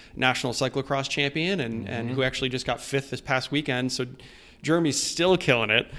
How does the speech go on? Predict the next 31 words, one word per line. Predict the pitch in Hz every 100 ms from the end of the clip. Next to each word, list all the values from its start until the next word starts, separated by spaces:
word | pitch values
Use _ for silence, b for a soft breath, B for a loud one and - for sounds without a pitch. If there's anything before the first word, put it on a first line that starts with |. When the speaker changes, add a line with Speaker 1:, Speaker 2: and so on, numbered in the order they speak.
| 135
Speaker 2:
<laughs> | 131 120
Speaker 1:
Um, | 139 135 135 135 135 143
and, | 147 139 131 135 131
uh, | 131 127 127 127 -
you | 156
know, | 131 123 123 127 -
Richard | 143 151 151
Fries | - 143 139 131
used | 131 123
to | 127
always, | 120 117 - - - - -
uh, | - 123 123
over | - 127
the | 120
microphone | 123 127 120 131 117
at |
these | 113 113
races, | 117 127 101
be | - 123
like, | 120
"What's | - 262 -
in | 214
the |
water | 151 175 262 175
with | 131
these | 139 120
juniors | - 254 208 131
in | 131
East | 123 139
Lyme?" | 170 160
And | 123